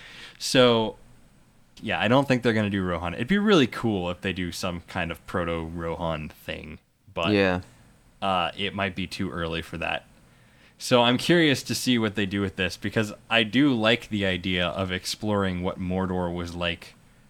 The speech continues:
Speaker 1: before it was all terrible. It also, depending on where they are in the Southlands slash Mordor, if they do show it kind of becoming this evil thing, which they are with the elves,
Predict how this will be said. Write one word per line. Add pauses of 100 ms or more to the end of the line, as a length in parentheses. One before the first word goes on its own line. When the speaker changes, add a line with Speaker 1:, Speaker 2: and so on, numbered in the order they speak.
(320)
Speaker 1:
before
it
was
all
terrible. (180)
It
also, (1300)
depending
on
where
they
are
in (220)
the
Southlands
slash
Mordor, (340)
if
they
do
show
it
kind
of
becoming
this
evil
thing,
which
they
are
with
the
elves,